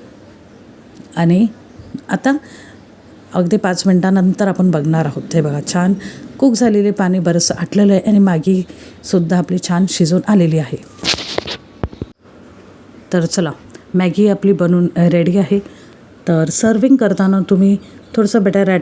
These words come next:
करू शकता, अमूल बटर, जसं मी आता ॲड केलं. आणि परत थोडीशी कोथिंबीर भुरभुरायची, खूप छान लागते, अ, कोथिंबीर आणि बटर सर्व्ह करताना. रेडी आहे सर्व्ह करून हेल्दी, टेस्टी असं मंचुरियन, स्पायसी मॅगी.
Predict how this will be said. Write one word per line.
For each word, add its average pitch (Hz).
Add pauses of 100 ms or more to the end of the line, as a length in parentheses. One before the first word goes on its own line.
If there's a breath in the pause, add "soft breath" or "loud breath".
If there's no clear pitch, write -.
(120)
करू 175
शकता, 170
अमूल 175
बटर, 170 (400 loud breath)
जसं 170
मी 175
आता 170
ॲड 156
केलं. 160
आणि 170
परत 175
थोडीशी 175
कोथिंबीर 175 (520 loud breath)
भुरभुरायची, 175 (400)
खूप -
छान 220
लागते, 180 (440 loud breath)
अ, 170
कोथिंबीर 175
आणि 180 (140)
बटर 160 (220)
सर्व्ह -
करताना. 156 (680 loud breath)
रेडी 175
आहे 180
सर्व्ह 170
करून 170
हेल्दी, 240
टेस्टी 208
असं 214
मंचुरियन, 180 (440 loud breath)
स्पायसी -
मॅगी. 156